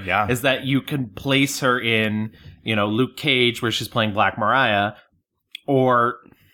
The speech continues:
Speaker 2: you know, Civil War.
Speaker 1: I
Speaker 2: and
Speaker 1: forgot about
Speaker 2: play
Speaker 1: Luke Cage.
Speaker 2: Yeah.
Speaker 1: And holy shit, that was good.
Speaker 2: And playing a completely different character
Speaker 1: Mm-hmm.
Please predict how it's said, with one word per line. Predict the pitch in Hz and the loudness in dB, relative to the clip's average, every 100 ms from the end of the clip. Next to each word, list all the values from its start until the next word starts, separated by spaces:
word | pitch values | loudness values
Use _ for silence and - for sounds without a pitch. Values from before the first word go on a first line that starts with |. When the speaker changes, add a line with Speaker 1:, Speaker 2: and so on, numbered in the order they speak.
| _ | _
Speaker 2:
you | - 123 | -4 0
know, | 104 | 0
Civil | 98 139 120 | 0 -2 -2
War. | 113 165 135 120 113 | 0 2 2 2 0
Speaker 1:
I | |
Speaker 2:
and | 117 | 0
Speaker 1:
forgot | 127 127 | 0 2
about | 127 160 | 2 0
Speaker 2:
play | - - | -2 -4
Speaker 1:
Luke | 165 160 | -2 0
Cage. | 180 175 151 | 0 0 0
Speaker 2:
Yeah. | 175 | 0
Speaker 1:
And | 143 | 2
holy | 135 135 | 2 2
shit, | 123 139 104 - | 2 0 0 0
that | 147 | 0
was | 311 | 0
good. | 117 - 110 | -2 -2 0
Speaker 2:
And | 147 113 147 160 | 2 2 2 0
playing | - 180 175 | 0 0 2
a | 170 | 0
completely | 170 156 - 185 180 185 208 170 165 | -4 -6 0 2 2 0 0 -2 0
different | 151 175 - 143 131 - | 0 -2 2 2 0 -4
character | - 185 185 160 - 123 113 110 | -2 2 2 0 0 0 2 0
Speaker 1:
Mm-hmm. | 107 95 95 | -4 -8 -8